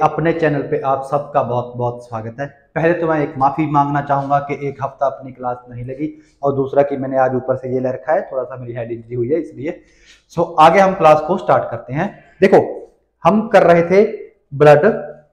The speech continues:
relation, ठीक है, Blood relation के अपने दो lecture हो चुके हैं, आज ये third lecture होगा। मैंने आपको बताया था blood relation में कि जो pointing form होती है वो two types की होती है। जो pointing form होती है वो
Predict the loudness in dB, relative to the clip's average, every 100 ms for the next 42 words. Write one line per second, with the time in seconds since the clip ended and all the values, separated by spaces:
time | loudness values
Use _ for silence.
0 | _ _ -4 -2 -2 -6 -6 2 2 4
1 | 2 2 0 -2 0 0 0 0 2 4
2 | 4 2 0 -2 -6 2 4 6 2 2
3 | -2 -4 -12 _ _ 2 4 4 2 4
4 | 2 4 2 2 6 6 6 2 -4 -2
5 | 0 0 0 -4 -4 -6 -4 -6 -6 -10
6 | -18 _ _ _ _ _ 2 2 2 2
7 | 2 0 -4 0 0 2 -2 0 0 2
8 | -2 -4 -2 0 0 -2 -6 -6 -6 -6
9 | -6 -2 0 0 0 -2 -2 -6 -8 -6
10 | -4 -4 -8 -6 -2 0 -2 -4 -4